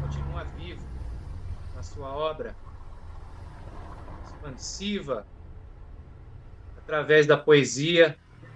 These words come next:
e do slam. Então, quem puder, fique em casa, mantenha o distanciamento social, use máscara, respirem e amem.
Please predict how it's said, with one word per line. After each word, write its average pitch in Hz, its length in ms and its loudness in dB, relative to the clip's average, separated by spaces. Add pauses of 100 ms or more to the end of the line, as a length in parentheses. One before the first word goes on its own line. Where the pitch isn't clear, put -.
(720)
e 147 60 -14
do 160 180 -6
slam. 127 420 -2 (440)
Então, 202 440 4 (1040)
quem 180 160 -2
puder, 180 520 8
fique - 340 -2
em 147 100 0
casa, 185 600 8 (880)
mantenha 165 540 2
o - 20 4
distanciamento 139 720 2
social, 147 720 -2 (580)
use 175 300 4
máscara, 147 720 6 (1900)
respirem 208 800 6 (380)
e 160 160 0
amem. 160 460 6